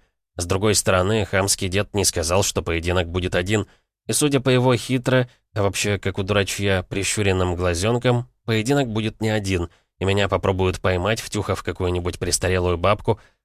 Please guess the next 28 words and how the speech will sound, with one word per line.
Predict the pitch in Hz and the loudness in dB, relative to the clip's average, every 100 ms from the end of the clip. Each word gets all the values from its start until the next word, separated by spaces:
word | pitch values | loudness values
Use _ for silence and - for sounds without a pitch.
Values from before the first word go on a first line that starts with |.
| - | -4
при | 120 | 0
этом | 135 127 | 2 2
содрав | 123 113 120 104 | 4 2 2 2
денежки | 113 117 - 110 | 2 2 0 -2
за | 92 98 | 0 2
Мари, | 98 110 123 | 2 2 0
которую | 92 90 90 90 | -2 0 -2 0
за | 82 87 82 | -2 -2 -2
Колебаскина | 87 85 98 104 - 90 | -4 -2 0 0 0 -2
выдадут. | 85 82 80 78 - _ _ _ _ _ | -2 -2 -2 -4 -6 _ _ _ _ _
Но, | 110 143 160 | 0 2 2
по | 139 | 2
крайней | 143 143 135 | 2 4 4
мере, | 135 139 | 4 2
все | 123 - 120 | 2 0 2
на | |
это | 120 117 | 2 0
указывает, | 110 123 127 101 90 82 - _ | -2 0 2 2 0 -2 -6 _
судя | - 104 101 | -4 -2 0
по | 101 | 0
тому, | 101 110 | 2 2
насколько | 107 87 98 92 90 | 2 2 0 0 0
я | 87 | 0
этого | 82 85 85 | 0 0 0
сволочного | - 85 82 98 90 85 | 0 0 0 0 2 2
деда | 92 95 | 0 -2
успел | 92 - 82 78 | -2 -2 -2 -4
изучить. | 78 80 - 67 - | -4 -6 -6 -6 -10